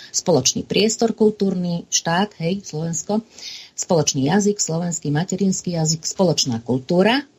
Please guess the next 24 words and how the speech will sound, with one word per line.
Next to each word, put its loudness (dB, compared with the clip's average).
teda -4
táto, -2
o -12
ktorej -10
chceme -6
teraz -10
hovoriť, 0
a 0
vedomie 4
o -6
týchto -10
entitách. -2
Takže -2
zhruba 2
takýto -8
rámec -4
by -10
som -4
tomu, -4
tej, 0
tej 2
dnešnej -2
úvahe -2
dala. 0